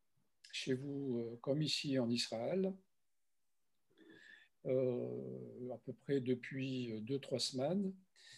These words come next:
sachez que, euh, l'on pourra se rencontrer ce dimanche, euh, onze avril à quatorze heures,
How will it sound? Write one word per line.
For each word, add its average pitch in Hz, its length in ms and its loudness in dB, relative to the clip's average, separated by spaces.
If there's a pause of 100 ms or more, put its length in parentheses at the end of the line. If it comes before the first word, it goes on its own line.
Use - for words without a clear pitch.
(120)
sachez 175 440 6
que, 170 100 2
euh, 135 720 6
l'on 139 160 2
pourra 151 280 4
se 147 140 0
rencontrer 139 880 2 (480)
ce - 140 -4
dimanche, 139 680 2
euh, 117 280 -4 (180)
onze 151 260 2
avril 139 640 2 (960)
à - 80 -6
quatorze 135 460 0
heures, 143 260 0